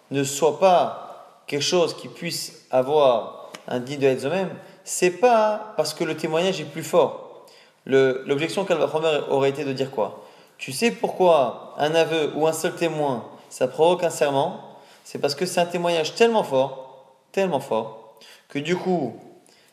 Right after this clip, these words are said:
euh, il n'y a pas de hazama, et c'est aussi la raison pour laquelle, du coup, on le fait jurer. Alors que deux témoins sont tellement faibles qu'ils ont, euh, un digne de Etzomem, et du coup, ils n'ont pas de joie. Mais la Gemara dit, mais non, ça n'a rien à voir.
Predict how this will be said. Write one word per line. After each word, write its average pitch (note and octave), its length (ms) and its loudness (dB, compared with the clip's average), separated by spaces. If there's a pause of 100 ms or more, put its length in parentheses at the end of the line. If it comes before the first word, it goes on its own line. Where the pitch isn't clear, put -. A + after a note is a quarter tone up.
(140)
euh, A#2+ 840 4
il D3+ 80 -6
n'y D#3+ 80 6
a D#3 40 4
pas E3 140 6
de D3 100 2
hazama, C#3 680 4
et F3+ 140 2
c'est F3+ 140 0
aussi F3+ 220 0
la F#3 100 8
raison F3 140 4
pour F3 120 2
laquelle, D#3+ 260 0
du D3 100 -8
coup, D#3 340 -4 (320)
on C#3+ 120 0
le D3+ 100 4
fait D#3 420 -2 (520)
jurer. B2 340 0 (380)
Alors E3+ 480 6
que D#3+ 100 -6
deux D#3 240 0
témoins D#3 580 0 (540)
sont - 220 -8
tellement F3+ 340 4
faibles F#3+ 520 2
qu'ils D#3+ 520 0
ont, D3 240 0 (720)
euh, A#2 420 2
un C3+ 100 0
digne D3 180 -6
de C#3+ 80 4
Etzomem, C3 480 0 (140)
et E3 80 0
du C#3+ 120 -4
coup, D#3 160 -4
ils F3+ 60 2
n'ont D3+ 80 0
pas D3+ 160 2
de C#3+ 100 -2
joie. A2 380 -6
Mais A2 80 -4
la A#2 80 2
Gemara B2 180 0
dit, A#2+ 80 -6
mais C#3+ 80 -6
non, D#3 100 -8
ça - 120 -12
n'a A#2 100 -4
rien A2+ 80 -4
à A#2+ 60 -2
voir. C3 180 -8